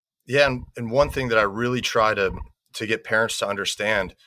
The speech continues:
it's not just the, you know, it's not all the best athletes in baseball that we see on T V or in Major League Baseball.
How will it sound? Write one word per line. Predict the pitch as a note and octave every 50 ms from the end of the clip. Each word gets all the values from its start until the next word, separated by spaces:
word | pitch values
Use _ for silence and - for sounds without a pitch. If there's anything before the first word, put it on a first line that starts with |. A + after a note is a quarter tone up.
| _ _ - _ _ _ _ _ _ _ _ _ _
it's | - A2+ - - A#2+
not | A#2+ B2+ B2+ C3 C3 C3 - - - _ _ _ _ _
just | G2+ - A#2+ A#2+ A#2+ - - - - - _ _ _ _ _ _ _ _ _ _ -
the, | G#2 G2+ A2 A2 G#2 G#2 G2 _
you | A2 G#2+
know, | G2 F#2 F2+
it's | F#2 - - -
not | B2 A#2+ A#2+ A#2 -
all | A2 A2+ A#2 A#2+ G#2+
the | G#2 F#2+ E2 - _
best | - A2+ A2+ A2+ - - - -
athletes | G#2 G#2+ G#2+ - - G2 G2 F#2+ F#2 - - - - - - _ _
in | G#2+ G#2+ G#2 F2+
baseball | E2+ G#2 G2+ G2 - - - G2 F#2 F#2
that | F#2+ F2+ F2+
we | F#2
see | F2+ - - - A2+ G#2 G2+ G2 G2 F2 G2 - _ _ _
on | F#2+ G2+ G#2+ G#2
T | F#2+ - - G#2 F#2
V | E2+ G2+ G2 F#2 F2
or | F2+ F#2
in | F2
Major | F2+ F#2 F#2 - G2
League | F2+ F2+ F2 D#2+
Baseball. | F2 F#2 F#2 - - - D#2+ D2+ D#2